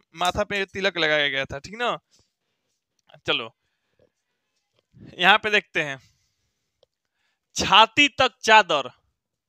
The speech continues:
उड़ाई हुई थी। छाती तक उन, मैंने पपाती को चादर उड़ाया गया था। उसमें से बाहर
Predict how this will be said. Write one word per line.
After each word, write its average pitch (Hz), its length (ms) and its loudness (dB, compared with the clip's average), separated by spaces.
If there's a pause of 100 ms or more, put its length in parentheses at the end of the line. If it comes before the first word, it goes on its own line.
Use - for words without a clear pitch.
(500)
उड़ाई 170 380 4
हुई 170 160 -2
थी। 135 220 -10
छाती 185 360 -2
तक 208 180 -10
उन, 208 100 -16
मैंने 196 480 -4
पपाती 185 400 -4
को 196 80 -10
चादर 180 260 -2
उड़ाया 156 320 2
गया 135 180 -2
था। 120 300 -14 (580)
उसमें 226 360 -2
से 247 140 -2
बाहर 220 480 4